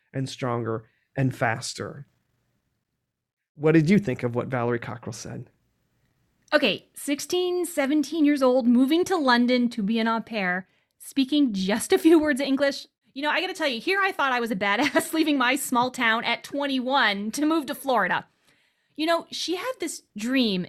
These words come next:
Speaker 2: and was going after it. And I love hearing how that experience led to basically us all being here together right now. So my takeaway was stay curious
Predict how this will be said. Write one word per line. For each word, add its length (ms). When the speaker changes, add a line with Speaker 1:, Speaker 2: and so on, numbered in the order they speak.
Speaker 2:
and 120
was 120
going 320
after 360
it. 280
And 100
I 60
love 260
hearing 380
how 240
that 220
experience 640
led 220
to 80
basically 720
us 260
all 240
being 220
here 160
together 480
right 240
now. 320
So 680
my 140
takeaway 400
was 180
stay 360
curious 680